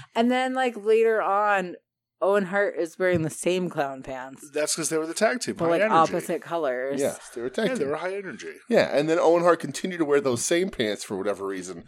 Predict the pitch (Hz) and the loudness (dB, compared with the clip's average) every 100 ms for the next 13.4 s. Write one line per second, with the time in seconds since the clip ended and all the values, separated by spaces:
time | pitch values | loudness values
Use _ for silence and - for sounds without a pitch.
0 | - 127 123 123 120 120 131 113 - 113 | -8 -6 0 0 0 0 0 0 0 -2
1 | 95 101 107 - 95 95 98 92 - 90 | -2 -6 -8 -4 -4 -2 -4 -4 -10 -12
2 | 87 - - _ _ _ _ - 95 95 | -12 -16 -20 _ _ _ _ -10 -6 -6
3 | 76 71 - 131 180 151 147 147 127 120 | -6 -8 -4 0 0 0 -2 0 2 0
4 | 110 120 107 - 98 - 95 82 107 120 | -2 -8 -8 -10 -12 -12 -12 -8 -4 -2
5 | 107 - 110 113 151 - - 202 226 226 | -2 -2 2 2 2 -2 -8 -2 -2 0
6 | 220 226 226 226 233 - 214 240 233 165 | 0 0 2 0 -2 -10 -8 -4 -6 -6
7 | - _ - _ _ _ _ _ _ 110 | -12 _ -20 _ _ _ _ _ _ 0
8 | 120 113 104 120 123 110 104 101 95 - | 2 2 0 -2 -4 -4 -6 -8 -10 -6
9 | 98 87 - 95 - 98 - 98 90 - | -6 -6 -12 -14 -6 -6 -4 -6 -4 -4
10 | 104 95 90 104 95 90 90 87 92 92 | -2 -2 -6 -10 -10 -8 -8 -10 -12 -10
11 | 101 90 92 - 92 95 90 78 _ _ | -10 -8 -10 -12 -12 -8 -8 -8 _ _
12 | - - 135 156 151 - 185 240 143 180 | -20 -6 -2 -2 -2 2 4 4 2 2
13 | 151 - 226 214 | 2 -2 -4 -4